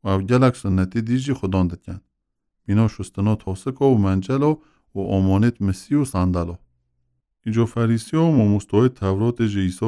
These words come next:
pîsyar kirin. Boçî şagirdê te guheyekî sunneta mezninê qewmî riftar nakin û pê destê mirar rizqî dixwin? Îsa civab da wan,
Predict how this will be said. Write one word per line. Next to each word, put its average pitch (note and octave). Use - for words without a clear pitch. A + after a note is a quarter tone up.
pîsyar G#2
kirin. G#2+
Boçî C#3+
şagirdê G2
te G2
guheyekî G2+
sunneta F#2
mezninê G2
qewmî F#2
riftar G#2
nakin F#2
û -
pê D3
destê A2+
mirar A2+
rizqî F#2+
dixwin? F#2
Îsa G#2
civab G2+
da F#2+
wan, G2+